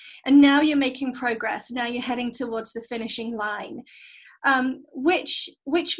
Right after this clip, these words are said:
values are you drawing on to help you move forward? What values are you never gonna compromise on?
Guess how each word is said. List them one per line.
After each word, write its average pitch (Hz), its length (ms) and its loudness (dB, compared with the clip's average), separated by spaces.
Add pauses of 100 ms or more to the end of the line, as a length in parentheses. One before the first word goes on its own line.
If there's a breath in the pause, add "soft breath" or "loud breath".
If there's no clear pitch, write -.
(100)
values 277 960 0 (300)
are 254 40 0
you 277 240 2
drawing 262 560 0
on 208 380 -4 (220)
to 285 60 -4
help 277 380 -2
you 247 80 -4
move 220 280 -4
forward? 202 520 -10 (560)
What 262 340 -2
values 269 420 2
are 247 40 -6
you 220 140 -8
never 254 340 0
gonna 294 200 0
compromise 220 600 -6
on? 196 260 -10